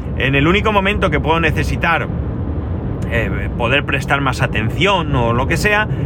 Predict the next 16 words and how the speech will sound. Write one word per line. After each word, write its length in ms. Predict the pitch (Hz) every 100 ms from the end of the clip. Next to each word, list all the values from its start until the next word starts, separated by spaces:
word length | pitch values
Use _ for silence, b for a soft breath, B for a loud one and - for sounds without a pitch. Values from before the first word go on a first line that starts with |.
| B
es, 340 | 160 202 - B B B -
por 140 | 160 156
ejemplo, 400 | 135 180 196 190
con 100 | 139
las 140 | -
clases 400 | 139 139 165 165
de 80 | 131
inglés, 460 | 107 123 143 - -
como 160 | 110
la 80 | 104
clase 260 | - 120 139
de 60 |
inglés 320 | 127 123 139 135
que 100 | 120
tuve 240 | 123 123
ayer. 400 | 107 127 104